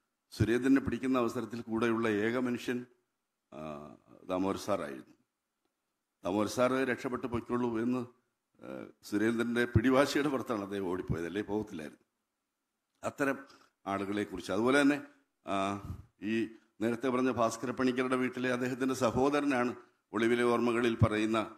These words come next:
ആ, കാഷായ വസ്ത്രവും ധരിച്ച് മെതിയടിപ്പുറത്ത് നടക്കുന്ന രാമചന്ദ്രൻ എന്ന് പറയുന്ന കഥാപാത്രവും അവിടെ ഉള്ളത് തന്നെയാണ്. ആ, വ്യക്തിപരമായി പറഞ്ഞാൽ എനിക്കും കെ പി എസ് സിയിൽ, ആ, കുറച്ചൊരു ബന്ധമുണ്ട്. ഒരു പത്ത് വർഷക്കാലത്തോളം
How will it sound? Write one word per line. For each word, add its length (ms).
ആ, 260
കാഷായ 420
വസ്ത്രവും 480
ധരിച്ച് 340
മെതിയടിപ്പുറത്ത് 720
നടക്കുന്ന 380
രാമചന്ദ്രൻ 760
എന്ന് 120
പറയുന്ന 260
കഥാപാത്രവും 640
അവിടെ 200
ഉള്ളത് 340
തന്നെയാണ്. 320
ആ, 120
വ്യക്തിപരമായി 640
പറഞ്ഞാൽ 360
എനിക്കും 380
കെ 180
പി 160
എസ് 160
സിയിൽ, 200
ആ, 80
കുറച്ചൊരു 400
ബന്ധമുണ്ട്. 640
ഒരു 160
പത്ത് 200
വർഷക്കാലത്തോളം 800